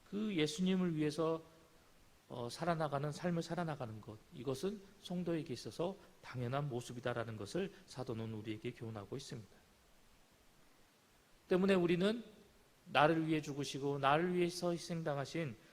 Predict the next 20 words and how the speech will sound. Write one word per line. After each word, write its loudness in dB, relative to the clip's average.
그 -2
예수 2
그리스도를 0
위해서 2
사는 -2
그런 -6
생활을 -2
영위해 -4
나가야만 -4
한다라는 -8
것입니다. -12
그렇다면 6
오늘 6
사도의 8
교훈과 4
같이 2
그리스도를 2
위해서 4
사는 -2
생활, -8